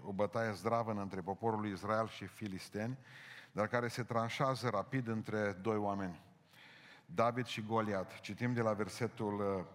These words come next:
doisprezece și spune cuvântul lui Dumnezeu, de la paisprezece citim, David era cel mai tânăr și când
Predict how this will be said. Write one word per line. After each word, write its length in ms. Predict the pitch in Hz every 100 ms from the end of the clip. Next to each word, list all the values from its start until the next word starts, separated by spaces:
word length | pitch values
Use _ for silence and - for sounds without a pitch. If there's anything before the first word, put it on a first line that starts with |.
| - 92
doisprezece 840 | 107 107 - 117 113 123 - 143 135 - - - - _ _ _ _ _ _ _ - - - - -
și 180 | - 110
spune 280 | - 131
cuvântul 420 | 120 120 110 117 113
lui 100 | 110
Dumnezeu, 640 | 107 117 120 110 101 - -
de 80 | 107
la 100 | 117
paisprezece 420 | 113 98 - 92
citim, 200 | 92 98
David 280 | 95 120 120
era 160 | 117 110
cel 160 | -
mai 160 | 120 110
tânăr 300 | 123 113 104
și 160 | - 98
când 340 | 113 104 92